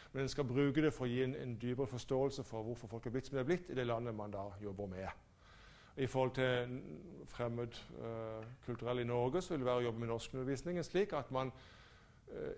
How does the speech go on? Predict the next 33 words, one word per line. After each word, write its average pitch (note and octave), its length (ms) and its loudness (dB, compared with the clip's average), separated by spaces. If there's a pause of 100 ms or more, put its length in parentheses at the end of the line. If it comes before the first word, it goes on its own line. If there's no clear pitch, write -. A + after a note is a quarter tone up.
ikke D#3+ 180 2
bare C3+ 140 2
forteller C#3+ 500 0
om A#2 180 0
syttende A#2+ 400 -4
mai, C#3+ 220 4 (480)
men B2+ 240 0
man, A#2+ 260 2 (640)
og - 80 -8
hva A#2+ 100 0
det C#3 120 0
er D3 100 0
for B2 140 -2
noe, G#2 180 -2
men B2 220 -2
en, B2 80 -4 (100)
en B2 80 -4
forklarer C3 540 4
også A#2 180 -4
dypere A2 400 -4
hva A#2+ 80 2
det A2+ 160 0
gjør A#2+ 220 2
med C3 100 0
nordmenn, G2 440 0
hva, A#2 200 -2
hva A#2 140 -2
det, A2+ 100 -2 (220)
hva B2+ 140 -4
har A2+ 80 -2
det A#2 120 -2
betydd D#3+ 480 2
for A#2+ 400 0